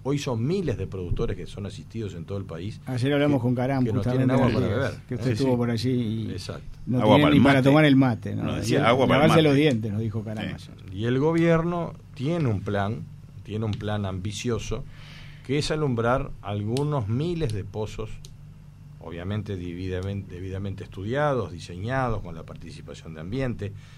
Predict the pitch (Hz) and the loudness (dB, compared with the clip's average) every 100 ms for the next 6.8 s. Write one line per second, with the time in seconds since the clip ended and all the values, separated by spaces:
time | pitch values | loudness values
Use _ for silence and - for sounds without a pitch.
0 | - - - 107 120 147 175 156 160 143 | -20 -16 -8 -6 -4 -4 -2 -2 -2 -2
1 | 131 123 110 123 110 101 101 85 120 117 | -2 -2 -2 -4 -2 -4 -6 -6 -4 -2
2 | 120 104 107 123 110 90 104 101 120 - | -2 -2 -2 -2 -4 -4 -8 -6 -6 -6
3 | - - - - - 80 - 90 113 147 | -8 -8 -12 -12 -8 -8 -6 -2 0 2
4 | 151 107 101 104 110 117 - 78 98 127 | 0 -2 -4 -6 -4 -4 -4 -10 -8 -6
5 | 98 80 73 73 - 85 76 78 85 82 | -8 -10 -12 -14 -14 -12 -10 -10 -10 -8
6 | 98 110 101 85 90 104 101 95 | -6 -4 -4 -4 -6 -4 -4 -6